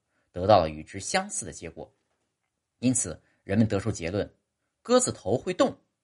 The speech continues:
是因为视觉的变化。这时呢，让我们来回想一下最开始的问题，为什么鸡头可以这么稳？经过研究者的假设和实验验证，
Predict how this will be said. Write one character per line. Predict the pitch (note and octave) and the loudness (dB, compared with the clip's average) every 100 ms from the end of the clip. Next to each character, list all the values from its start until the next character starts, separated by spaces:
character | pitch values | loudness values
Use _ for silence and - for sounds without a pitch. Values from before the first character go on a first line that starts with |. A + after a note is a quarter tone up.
| _ | _
是 | - A2 | -8 -4
因 | A2 F#2 | -2 -2
为 | E2+ - | -6 -4
视 | - - D4 - | 2 4 4 0
觉 | F2 | -6
的 | D2+ | -10
变 | E2 D2 | -12 -10
化。 | C#2+ - _ _ _ _ _ _ _ _ _ _ _ _ | -14 -16 _ _ _ _ _ _ _ _ _ _ _ _
这 | C4+ | 4
时 | B3+ A#2 | 6 4
呢， | G#2+ A2 - _ | 2 0 -6 _
让 | - A2 | 6 6
我 | |
们 | F#2 F#2+ | 6 -2
来 | |
回 | F#2+ G2+ | -2 -4
想 | A2 D2+ | -4 -6
一 | E2 | -6
下 | G#2 | -6
最 | - | -6
开 | A2+ D3 | -6 -6
始 | D#3 D2+ | -6 -6
的 | |
问 | D#2+ E2 | -10 -14
题， | - D#2 - _ _ _ | -16 -18 -20 _ _ _
为 | B3+ C4+ | 0 0
什 | - | 2
么 | B2+ | -4
鸡 | - B3+ | -4 -8
头 | B3 - G2+ - _ | -6 -2 -2 -4 _
可 | - | -12
以 | G3+ | -8
这 | B2 | -4
么 | A3+ A2 | -4 -4
稳？ | - - G#2 - _ _ _ _ _ _ _ _ _ _ | -8 -8 -8 -8 _ _ _ _ _ _ _ _ _ _
经 | - A3 | -4 4
过 | G3 | 6
研 | C3 F3 | 4 2
究 | G3+ | -6
者 | G3 | -4
的 | F2+ | -4
假 | A#2 C#2 | -4 -6
设 | C2+ D#3+ B2 | -4 0 0
和 | - - F#2 G#2+ | 0 -6 -4 -2
实 | - G#2 | -2 0
验 | A2+ C#3+ | -2 -4
验 | A#2+ | -8
证， | E2+ | -10